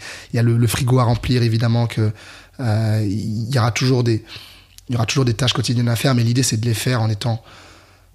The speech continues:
aussi pleinement connecté, en, en kiffant. Et ce qui compte le plus, encore une fois, le faire en premier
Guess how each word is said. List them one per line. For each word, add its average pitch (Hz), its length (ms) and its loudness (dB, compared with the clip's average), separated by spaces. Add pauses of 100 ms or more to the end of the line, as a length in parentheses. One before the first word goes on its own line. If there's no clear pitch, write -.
(100)
aussi 131 500 0 (260)
pleinement 120 240 2
connecté, 123 500 2
en, 98 180 -2
en 110 100 -4
kiffant. 123 540 -4 (680)
Et 139 320 4 (160)
ce - 100 -8
qui - 80 -2
compte 117 200 0
le 127 60 0
plus, - 360 0
encore 117 180 0
une 117 80 0
fois, 120 320 -4 (480)
le 117 120 -2
faire 110 220 -2
en 107 60 0
premier 110 400 -2